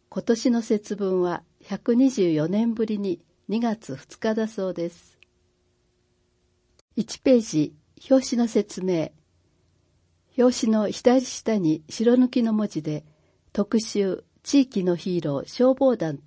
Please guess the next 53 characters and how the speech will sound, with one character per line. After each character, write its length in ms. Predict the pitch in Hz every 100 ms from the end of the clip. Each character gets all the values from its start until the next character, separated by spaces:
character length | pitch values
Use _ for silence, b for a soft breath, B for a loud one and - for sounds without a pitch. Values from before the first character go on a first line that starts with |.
| -
と 140 | -
あ 80 | 160
り 120 | 156
ま 180 | 151 147
す。 260 | - - _ _ _ _ _ _ _ _ _ _ -
キ 80 |
ャ 60 | 240
プ 140 | -
シ 140 | - 156
ョ 80 | 135
ン、 160 | 147 _ _ _ -
今 200 | 233 254
月 280 | 247 247 214
の 100 | 202
表 160 | 190 175
紙。 320 | 180 - 156 - _ _ _ _ _ _ _ _ _
使 160 | - 277
命 200 | 285 285
感 260 | 226 208 190
を 80 |
持 120 | 180 180
っ 40 |
て 360 | _ - 156 -
市 200 | - 285
民 200 | 285 240
の 120 | 185
た 140 | 180 175
め 140 | 170
に 220 | 156 151 -
活 320 | 175 - 220
動 180 | 220 214
し 100 | -
て 180 | 190
い 100 | 180
る。 240 | 170 160 - _ _ _ _ _ _ _ _
地 180 | - 294
域 220 | 269 226
の 120 | 196 190
ヒ 280 | - 190
ー 80 | 165
ロ 240 | 156 151 - _
ー、 40 |
消 240 | - 254 254
防 200 | 254 240
団 260 | 175 170 160
が 200 | 160 - -
今 180 | 220 240
月 260 | 233 226
の 140 | 208 202
特 240 | 180 -
集 220 | - 185
で 160 | 175 175
す。 200 | -